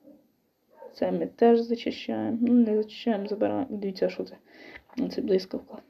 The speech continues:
Ну, блискавці нічого, може піти дощ, трошки земля. Хоч нап'ється води, а то вже щось місяців чотири, як не було дощу.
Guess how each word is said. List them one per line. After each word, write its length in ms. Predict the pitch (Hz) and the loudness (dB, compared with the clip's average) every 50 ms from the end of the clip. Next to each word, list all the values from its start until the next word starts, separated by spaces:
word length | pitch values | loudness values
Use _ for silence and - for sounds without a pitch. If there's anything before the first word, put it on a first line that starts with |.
| _ - | _ -2
Ну, 120 | - 240 240 | 2 4 6
блискавці 500 | 240 247 240 233 233 - 214 214 - 196 | 8 10 8 8 8 4 -2 -2 -4 -8
нічого, 260 | 196 - - 190 185 | -8 -6 -4 -2 -2
може 220 | 190 208 208 214 | -2 -2 -4 -4
піти 200 | 214 - - 185 | -4 0 0 2
дощ, 220 | 190 214 214 233 - | 4 6 4 4 2
трошки 380 | - - - - - - - | -2 -8 -10 -10 -10 -12 -12
земля. 380 | 196 - 196 202 208 202 196 - - - - - - - - - _ _ _ | -12 -10 -4 0 0 0 0 0 -6 -18 -20 -20 -20 -20 -20 -20 _ _ _
Хоч 140 | _ - - - - | _ -12 -12 -8 -6
нап'ється 360 | - 190 - 202 196 196 196 180 | -6 0 2 4 4 6 6 6
води, 220 | 180 175 185 170 | 6 6 6 4
а 40 | 165 | 4
то 100 | 165 - | 4 2
вже 160 | 202 208 196 | 2 0 0
щось 460 | 196 - - 180 185 - - - - - - _ _ - - - - _ _ - | 0 -2 -4 -4 -4 -6 -12 -18 -20 -20 -20 _ _ -20 -20 -20 -20 _ _ -6
місяців 560 | 196 196 190 - - - - 185 190 185 - | -6 -6 -6 -6 -6 -4 -2 -2 -2 -2 -6
чотири, 320 | - - - - 196 208 | -12 -4 0 4 4 6
як 160 | 180 160 - | 4 4 2
не 60 | 160 160 | -2 -4
було 260 | 165 180 185 170 165 | 2 4 4 4 6
дощу. 420 | 165 185 185 185 - - 160 151 | 4 4 4 4 2 0 0 0